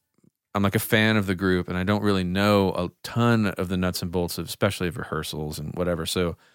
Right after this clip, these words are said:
when I see these things, I, I feel like I'm h-, one foot in, one foot out, kind of like, "Oh, how does this function?" You know? So, and it's been a long time since I've been in your group. I mean, it's been since the nineties. But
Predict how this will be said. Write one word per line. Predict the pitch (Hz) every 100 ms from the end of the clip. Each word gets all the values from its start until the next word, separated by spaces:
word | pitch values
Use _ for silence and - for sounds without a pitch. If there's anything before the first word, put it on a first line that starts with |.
| _ _ _ _
when | 104
I | 107
see | 104 127 127
these | 101 -
things, | 92 87 82
I, | 87 82 -
I | 87
feel | - - 110 107 95
like | 87 82
I'm | 82 82
h-, | 80 -
one | 85 90 87
foot | 92 87
in, | 90 87 85
one | 82
foot | - 80
out, | 92 82
kind | - 80 76
of |
like, | 76 76 - -
"Oh, | - - - - _ _ _ _
how | - 104
does | 104
this | 101 -
function?" | 104 107 - 87
You | 82
know? | 80 80
So, | 87 85 78 - -
and | 85
it's | 85
been | - 92
a |
long | 85 85
time | 82 82
since | - -
I've | 78 85
been | 85 85
in | 85
your | 76
group. | 76 71 73 80 - -
I |
mean, | 78 76
it's | -
been | - - 123 - _ _ _ _ _
since | - -
the | -
nineties. | 117 85 143 147 - _ _ _ _ -
But | 95 -